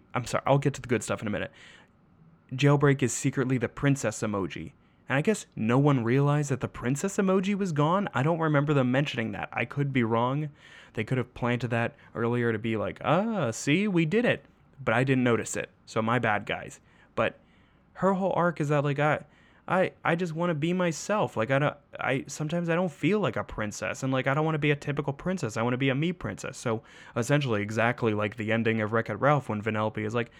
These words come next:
"Hey, Ralph, I'm not gonna be a typical." <laughs> I'm,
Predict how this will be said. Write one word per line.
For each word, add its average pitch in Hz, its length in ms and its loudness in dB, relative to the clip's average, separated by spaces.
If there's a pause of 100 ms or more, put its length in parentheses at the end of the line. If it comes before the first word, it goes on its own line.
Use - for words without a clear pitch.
(320)
"Hey, - 300 6
Ralph, 370 500 2
I'm 392 200 6
not 349 200 -2
gonna 359 160 0
be 359 240 -2
a - 60 0
typical." - 800 -4
<laughs> 139 60 -4 (2500)
I'm, 254 220 4